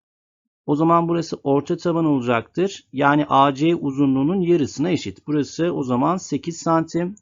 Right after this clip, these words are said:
Doğal olarak karşı tarafta sekiz santim olacaktır. Şimdi aynı şekilde bir de B D uzunluğumuz var. Bu yirmi santim. O zaman şurası da on santim. Yani yarısına eşit.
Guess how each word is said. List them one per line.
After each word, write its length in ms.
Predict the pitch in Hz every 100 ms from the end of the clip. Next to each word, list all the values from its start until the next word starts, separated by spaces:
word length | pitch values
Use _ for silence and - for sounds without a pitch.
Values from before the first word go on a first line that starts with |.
| _
Doğal 180 | 147 151
olarak 540 | 139 120 139 180 _ -
karşı 360 | 143 139 151
tarafta 380 | 151 104 98 185
sekiz 320 | - 156 160
santim 400 | - 104 104 180
olacaktır. 600 | 156 113 113 92 - - _ _ _ _ _ _ _ _ _ _ _ _ -
Şimdi 380 | - 214 208 196
aynı 280 | 170 202 214
şekilde 580 | - 202 - 190 190 180
bir 220 | 202 175
de 280 | 185 247 _ _ _ _
B 400 | 123 139 165 175
D 220 | 165 196 190
uzunluğumuz 760 | 175 165 180 180 185 190 151
var. 300 | 147 127 120
Bu 200 | 160 175
yirmi 340 | 143 147 165
santim. 680 | 180 170 127 101 - 190 247 _ -
O 100 | 165
zaman 460 | 165 170 170 170 - _
şurası 480 | - - 180 175 143
da 280 | 151 190 - _ -
on 220 | 160 175
santim. 520 | 170 156 127 101 107
Yani 380 | 143 147 180 151
yarısına 360 | 156 147 - 98
eşit. 380 | - 180 190